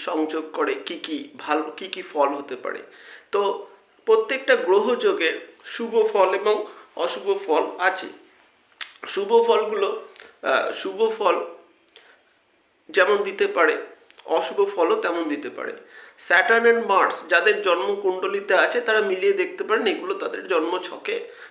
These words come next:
বা তাদের জীবনে ঘটছে। তো,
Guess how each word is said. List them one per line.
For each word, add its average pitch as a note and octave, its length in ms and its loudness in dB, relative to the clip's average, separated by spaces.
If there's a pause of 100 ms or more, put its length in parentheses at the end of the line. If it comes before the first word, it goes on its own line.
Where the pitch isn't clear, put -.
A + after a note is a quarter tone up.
বা E3 100 2
তাদের F3 300 0
জীবনে F#3 380 -2
ঘটছে। F#3 520 -2 (2000)
তো, - 340 -4